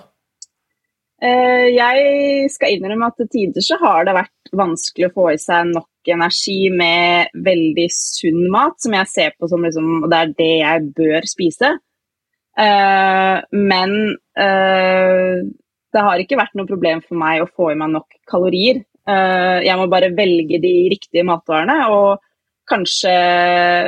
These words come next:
noen alternativer som ikke kanskje står øverst på lista som ernæringsfysiolog, som er, gir kanskje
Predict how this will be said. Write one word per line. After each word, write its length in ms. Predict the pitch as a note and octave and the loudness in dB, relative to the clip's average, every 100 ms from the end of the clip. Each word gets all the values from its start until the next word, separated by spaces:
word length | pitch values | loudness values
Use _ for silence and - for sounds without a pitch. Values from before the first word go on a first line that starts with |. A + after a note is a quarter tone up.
| F3+ | -2
noen 260 | F3+ G3+ F3 | 0 0 2
alternativer 680 | F3 F#3+ E3 D#3+ F3+ E3 E3+ | 0 0 -2 -2 -2 -2 0
som 180 | F3+ E3+ E3+ E3+ E3+ E3+ C3+ A#2 | -2 -2 -2 -2 -4 -6 -12 _
ikke 380 | - - - G3+ | -6 -6 -4 -2
kanskje 240 | G#3 F3 D#3+ | 0 -2 -4
står 300 | - E3+ E3 | 0 0 2
øverst 380 | D#3+ D3+ D#3+ - | 0 0 -2 -2
på 140 | E3+ E3+ | 0 2
lista 360 | E3+ - - D#3+ | 0 -2 -6 -6
som 220 | - D#3+ | -2 -2
ernæringsfysiolog, 800 | D#3+ D3+ D3+ - D#3+ F3+ A3 C4 | 0 -2 -4 -6 -4 0 0 0
som 180 | - G3 | -4 -2
er, 180 | F3+ F3 | 0 2
gir 220 | E3+ E3 - | 2 2 0
kanskje 300 | F3 E3+ | -2 0